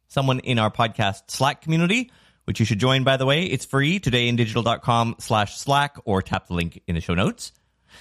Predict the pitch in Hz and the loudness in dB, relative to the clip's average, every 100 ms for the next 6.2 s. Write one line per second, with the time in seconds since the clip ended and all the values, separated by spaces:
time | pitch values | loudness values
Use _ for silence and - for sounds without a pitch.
0 | - 185 196 170 160 139 135 123 123 113 | -4 -2 0 0 2 2 2 2 2 2
1 | 110 113 123 107 98 87 85 - 101 95 | 0 -2 -2 0 0 -2 -4 -8 -2 0
2 | 95 95 - - 107 110 104 98 - 131 | 0 -2 -6 -8 -2 0 0 -2 -4 -8
3 | - 151 127 - - 113 - 135 - 139 | -4 -2 -2 -2 0 0 0 -6 -4 -2
4 | 135 127 107 104 101 98 95 - 92 - | 0 0 0 0 0 0 -2 -4 -8 -2
5 | 120 113 87 135 151 196 220 262 165 101 | -2 -2 -2 0 0 0 -2 -2 -2 -2
6 | 107 - | -4 -8